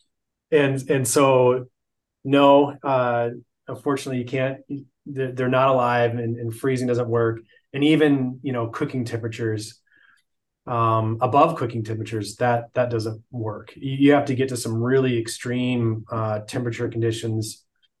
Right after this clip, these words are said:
um, and also some extreme P H conditions, uh, before you can re-, render these things non-infectious. Um, but the caveat to that is bleach. And, and Mark, maybe you can talk a little bit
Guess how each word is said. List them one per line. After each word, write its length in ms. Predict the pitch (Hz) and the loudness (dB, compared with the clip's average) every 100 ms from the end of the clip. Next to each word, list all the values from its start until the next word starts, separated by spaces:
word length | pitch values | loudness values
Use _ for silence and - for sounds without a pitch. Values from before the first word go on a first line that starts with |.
| _ | _
um, 400 | - 110 107 110 | -6 -4 -2 -2
and 100 | 113 | 2
also 260 | 117 117 117 | 2 2 -2
some 220 | 123 110 | -4 -6
extreme 340 | 110 127 117 | -6 -4 -2
P 240 | 113 - 110 | -2 -2 0
H 280 | 120 113 - | 0 -2 -6
conditions, 760 | 107 110 101 113 107 101 - _ _ _ _ _ | -4 -4 -4 -6 -6 -8 -12 _ _ _ _ _
uh, 160 | 113 107 | -4 -4
before 360 | 107 - 120 | -4 -2 0
you 120 | 113 | 0
can 180 | 104 107 | 0 -6
re-, 220 | 107 110 107 | -4 -6 -4
render 260 | 117 110 | -2 -2
these 220 | 104 101 - | -2 -6 -6
things 280 | 107 101 | -8 -8
non-infectious. 1120 | 104 101 95 92 107 101 - - - - - - - | -8 -10 -10 -14 -14 -14 -16 -18 -16 -16 -16 -14 -6
Um, 340 | 117 113 107 | -2 0 0
but 340 | 170 139 - - _ - | 2 2 0 -10 _ -10
the 80 | - | -6
caveat 560 | - 202 147 104 92 | 0 2 2 -2 -6
to 80 | - | -8
that 180 | 110 104 | -6 -4
is 480 | 104 101 98 - _ _ _ _ _ _ _ _ _ - | -4 -6 -6 -10 _ _ _ _ _ _ _ _ _ -6
bleach. 540 | 123 120 117 113 - - - - 170 | -2 0 -2 -4 -6 -8 -16 -16 -4
And, 320 | 160 127 117 123 | 0 2 0 0
and 120 | 127 | 0
Mark, 260 | 123 127 127 | 4 4 4
maybe 200 | 135 135 | 2 4
you 60 | 135 | 2
can 100 | 123 | 2
talk 260 | 135 120 | 0 0
a 40 | 117 | -2
little 200 | 123 123 | -2 -2
bit 260 | 113 113 | -2 -2